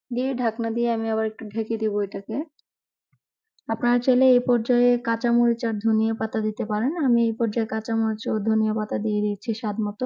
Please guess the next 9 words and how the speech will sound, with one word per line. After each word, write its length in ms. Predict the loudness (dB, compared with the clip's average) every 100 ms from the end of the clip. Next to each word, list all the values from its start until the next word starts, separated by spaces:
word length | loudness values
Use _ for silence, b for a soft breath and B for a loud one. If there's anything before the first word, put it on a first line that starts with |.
| 0
দিয়ে 220 | 2 2
ঢাকনা 320 | 2 -4 -2 0
দিয়ে 200 | 2 2
ঢেকে 320 | 0 -2 -2 -4 B B _ _ _
আরো 180 | 0 0
পাঁচ 260 | 2 2 0 0
মিনিট 260 | 2 2 0
চুলার 320 | 2 4 4
আঁচ 180 | 4 2